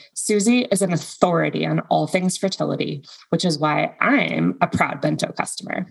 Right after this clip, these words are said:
This woman, let's just say she knows her stuff.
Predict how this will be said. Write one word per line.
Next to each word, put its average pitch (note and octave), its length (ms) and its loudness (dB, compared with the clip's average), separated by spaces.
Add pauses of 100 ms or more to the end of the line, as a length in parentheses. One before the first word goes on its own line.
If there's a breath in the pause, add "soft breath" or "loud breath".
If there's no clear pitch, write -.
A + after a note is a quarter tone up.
(560 loud breath)
This G3 180 0
woman, F#3+ 480 2 (140)
let's F3 240 2
just G#3+ 240 -2
say D#3 300 0
she D#3+ 220 -2
knows D3+ 260 -2
her - 80 -4
stuff. - 600 -8